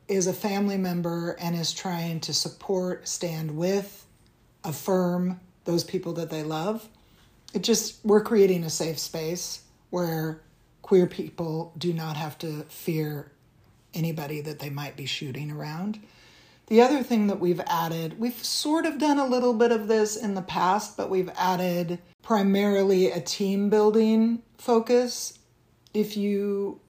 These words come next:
are part of a organization or where you work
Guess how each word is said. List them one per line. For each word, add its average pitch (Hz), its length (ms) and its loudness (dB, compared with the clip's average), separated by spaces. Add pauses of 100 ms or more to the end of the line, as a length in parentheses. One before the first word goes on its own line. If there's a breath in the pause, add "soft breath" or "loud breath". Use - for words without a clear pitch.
are 190 100 2
part 202 360 2
of 185 140 0
a 170 840 -4
organization 202 1200 2 (120)
or 156 640 -4 (720 soft breath)
where 190 280 4
you 190 220 4
work 202 640 0